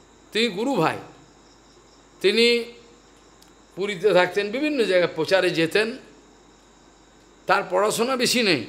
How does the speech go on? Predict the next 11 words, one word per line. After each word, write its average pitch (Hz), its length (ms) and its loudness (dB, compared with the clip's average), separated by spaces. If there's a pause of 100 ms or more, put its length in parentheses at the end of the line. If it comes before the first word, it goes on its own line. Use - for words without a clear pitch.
(460)
আসামের 214 440 0
লোক 139 240 -6 (140)
তিনি, 123 220 -12 (1500)
আমাকেও 202 360 4
ভালোবাসতেন। 202 720 4
তিনি 208 140 -4
এখন 180 280 -4
দেহ 165 160 2
রেখেছেন, 170 420 -2 (320)
নেই। 151 300 -2 (340)
তিনি 175 260 -4